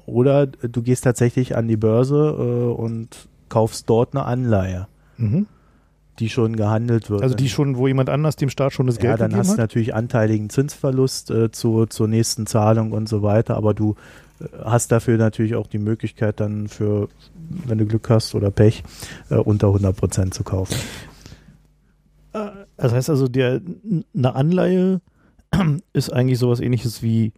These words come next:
Speaker 2: Festgeld, nur dass ich nicht so ganz genau weiß, ob, wie fest das Geld ist am Ende für mich. <laughs> Ich meine, so, um es mal überzuse-, zu übersetzen, ja. Das heißt also, der, <clears throat> ähm, also dieser Handel mit den Staatsanleihen ist ja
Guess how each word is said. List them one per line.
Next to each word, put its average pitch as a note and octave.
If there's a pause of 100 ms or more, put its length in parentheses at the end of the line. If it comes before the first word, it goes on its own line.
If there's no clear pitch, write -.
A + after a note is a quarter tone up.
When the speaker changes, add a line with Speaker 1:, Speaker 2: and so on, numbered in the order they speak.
(800)
Speaker 2:
Festgeld, C#3+
nur C3
dass B2
ich A#2+
nicht B2
so B2+
ganz A#2
genau A#2+
weiß, A2+
ob, B2 (380)
wie A2
fest -
das -
Geld G#2
ist - (1000)
am G#2+
Ende G#2
für G2+
mich. G2+ (300)
<laughs> F#4+ (680)
Ich G3
meine, F3
so, D3
um G3
es -
mal D#3
überzuse-, D3
zu -
übersetzen, C3
ja. B2+ (420)
Das F#3
heißt D3+
also, C3+
der, A#2+ (480)
<clears throat> E3+
ähm, A#2+ (500)
also A#2
dieser A2+
Handel D#3
mit C#3+
den A#2+
Staatsanleihen D#3+
ist -
ja C#3